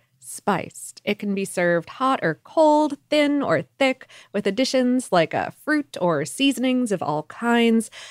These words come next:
The kind that I'm familiar with, again, is, yeah, like a, like a creamy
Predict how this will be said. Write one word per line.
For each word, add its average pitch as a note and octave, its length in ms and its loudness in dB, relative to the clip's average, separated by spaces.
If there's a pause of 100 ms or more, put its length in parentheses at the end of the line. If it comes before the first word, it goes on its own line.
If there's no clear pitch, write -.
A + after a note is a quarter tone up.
(320)
The C4+ 100 2
kind D#4+ 220 0
that E4 80 -2
I'm D#4 100 0
familiar C#4 340 -2
with, C4+ 140 0
again, B3+ 260 -2
is, B3+ 280 -4
yeah, B3 180 2
like G#3+ 140 0
a, G#3+ 120 0
like G#3 140 0
a G#3 60 -2
creamy A3 540 0